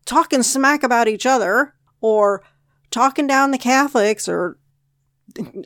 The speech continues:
I don't even know that anybody mentions the Orthodox, but I'm sure if they did, it wasn't gonna be in a good way. Almost like there's some kind of cute, antiquated, different version of Catholicism, which in some ways they are, but they're,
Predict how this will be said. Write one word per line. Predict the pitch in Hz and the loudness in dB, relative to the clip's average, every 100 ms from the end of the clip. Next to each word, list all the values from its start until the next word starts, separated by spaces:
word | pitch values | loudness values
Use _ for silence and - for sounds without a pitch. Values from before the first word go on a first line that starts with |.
| - | -2
I | 247 | 0
don't | |
even | 226 208 | 2 2
know | 202 | 2
that | 208 | 0
anybody | 208 202 190 | 0 0 0
mentions | 220 220 196 175 | -2 -2 -6 -4
the | |
Orthodox, | - 208 190 165 196 - | -2 -2 0 0 0 -4
but | - 190 | -4 -4
I'm | 196 | -2
sure | 233 | -2
if | 226 | 0
they | 233 | 0
did, | 220 214 196 | 2 0 0
it | - | 0
wasn't | 214 214 226 | 0 0 -2
gonna | 226 | -2
be | 220 | -2
in | 214 | -2
a | |
good | 202 214 | 0 2
way. | 220 180 180 - _ _ _ _ - | 2 0 -4 -10 _ _ _ _ -2
Almost | 220 214 214 - | 2 2 0 2
like | 190 190 | 0 0
there's | 196 | -2
some | 208 | -2
kind | 202 190 | 0 0
of | 190 | -2
cute, | - 220 190 - | -2 0 0 0
antiquated, | 202 202 - 190 180 185 180 170 _ _ _ _ _ _ - | 0 -2 -2 2 4 2 0 -4 _ _ _ _ _ _ -2
different | 214 202 170 | -2 -2 -2
version | 190 196 180 | 0 0 -2
of | 180 | -8
Catholicism, | - 185 180 185 185 220 214 254 | -6 -2 0 2 0 -4 -2 0
which | 349 | 2
in | 302 | 0
some | 277 285 | 2 2
ways | 262 226 | 2 2
they | 415 | 2
are, | 392 | 0
but | 311 | 0
they're, | 339 311 | -2 -4